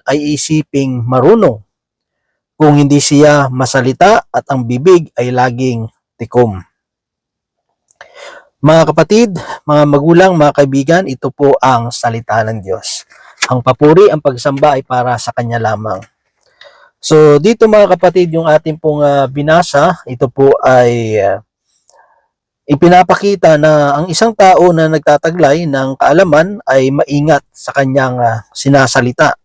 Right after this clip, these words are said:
No, sabi nga, "The, the one who has knowledge uses word, words with, ah, restraint. And whoever has understanding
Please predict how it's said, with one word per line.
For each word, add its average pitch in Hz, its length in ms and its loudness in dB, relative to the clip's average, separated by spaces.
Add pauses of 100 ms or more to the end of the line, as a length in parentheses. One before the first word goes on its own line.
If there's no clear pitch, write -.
(880)
No, 131 80 -2
sabi 127 320 0
nga, 160 160 2
"The, 131 160 2 (240)
the 123 240 0
one 185 400 2
who 160 240 2
has 147 160 -2
knowledge 160 640 0
uses 151 480 0
word, 151 560 2 (480)
words 151 800 0 (560)
with, 143 320 0
ah, 131 240 4
restraint. 135 720 -2 (880)
And 143 160 4
whoever 165 480 4
has 156 240 0
understanding 208 880 -2